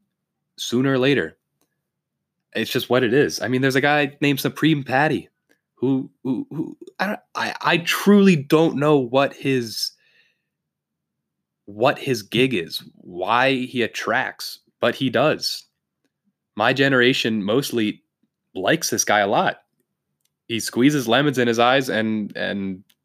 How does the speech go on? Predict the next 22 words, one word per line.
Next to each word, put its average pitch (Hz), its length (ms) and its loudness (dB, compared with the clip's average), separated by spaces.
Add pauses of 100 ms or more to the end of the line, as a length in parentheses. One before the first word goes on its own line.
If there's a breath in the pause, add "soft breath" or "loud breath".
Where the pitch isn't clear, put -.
(340)
uh, 90 320 0 (1300)
hurts 117 260 0
himself 156 680 0 (640)
and 107 540 -2 (120)
bleaches 120 320 0
his 117 100 -2
hair. 117 440 0
I, 104 100 -2
and 113 240 0
that's, - 360 -2 (360)
and 117 140 0
wears 139 160 4
a 131 60 2
Supreme, 135 800 0 (920)
uh, 107 380 -4 (380)
a, 107 180 -8
a, 107 340 -2
a 117 40 2
designer 123 640 4
headband. 95 460 2
Like, 107 200 -2
uh, 52 220 -6